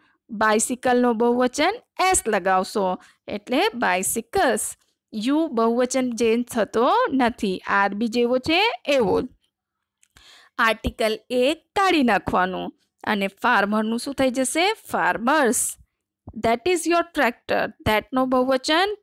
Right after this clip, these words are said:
those. Is નો બહુવચન are. Your જેવો છે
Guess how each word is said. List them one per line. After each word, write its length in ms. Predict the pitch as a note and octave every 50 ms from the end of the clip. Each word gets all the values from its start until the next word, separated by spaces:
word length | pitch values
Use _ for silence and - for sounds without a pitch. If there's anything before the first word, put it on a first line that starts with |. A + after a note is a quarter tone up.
| - -
those. 320 | G#3+ G#3 G3 F#3+ F#3 F#3 - - _ _ _ _ _ _ _ -
Is 240 | B3+ B3+ A#3+ B3 - C4
નો 80 | C4+ C4 A3+ B3+
બહુવચન 540 | B3 B3 B3+ B3+ B3+ B3+ - C#4+ D4+ F4 G#4+ - _ _ _ _ - E4 D#4+ C#4+
are. 220 | A#3+ G#3 F#3 F#3 - - - _ _ - - A3 A#3+
Your 240 | A#3 A3 A3+ A#3 A#3 A#3 B3
જેવો 280 | A#3+ A#3 A#3 A#3+ A#3 A#3 -
છે 140 | - D#4